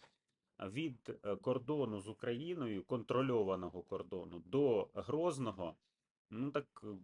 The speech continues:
біля тисячі кілометрів. Ну, якщо летіти і обирати якісь маршрути, ну, можливо, вісімсот кілометрів. Те, що дрон може пролетіти вісімсот кілометрів, м, а це, е, перелітати потрібно деякими, м,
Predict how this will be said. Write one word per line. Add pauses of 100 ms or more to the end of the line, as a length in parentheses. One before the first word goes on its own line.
(180)
біля
тисячі
кілометрів. (160)
Ну,
якщо
летіти
і
обирати
якісь
маршрути,
ну,
можливо,
вісімсот
кілометрів. (1000)
Те,
що
дрон
може (160)
пролетіти
вісімсот
кілометрів, (160)
м,
а
це,
е,
перелітати
потрібно
деякими,
м,